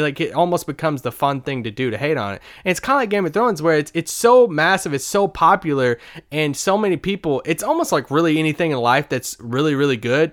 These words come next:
there has to be some people that's like, "No, that sucks," because it's like that people feel like it's the cool thing to do is just to go against something that's, that's awesome.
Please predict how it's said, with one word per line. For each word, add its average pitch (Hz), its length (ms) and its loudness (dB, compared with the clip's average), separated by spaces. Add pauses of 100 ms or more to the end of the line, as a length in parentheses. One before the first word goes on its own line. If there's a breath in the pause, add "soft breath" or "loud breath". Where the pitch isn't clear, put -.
there 131 220 -2
has 165 280 0
to - 80 -6
be 139 140 -2
some 131 280 -4
people 135 220 -4
that's 120 140 -4
like, 113 160 -2 (160 loud breath)
"No, 131 200 2
that 123 200 -2
sucks," - 540 -2 (160 soft breath)
because 147 320 0
it's 143 220 -2
like 139 280 -4
that 123 140 -6
people 143 260 -4
feel 139 160 -4
like 135 180 -2
it's 127 160 -8
the 131 80 -10
cool 135 200 -6
thing 127 220 -4
to 107 60 -6
do 117 200 -4
is 117 120 -8
just 117 160 -10
to 135 80 -10
go 120 200 -2
against 113 300 -6
something 120 280 -8
that's, 101 200 -10 (220 loud breath)
that's 120 160 -2
awesome. 208 320 4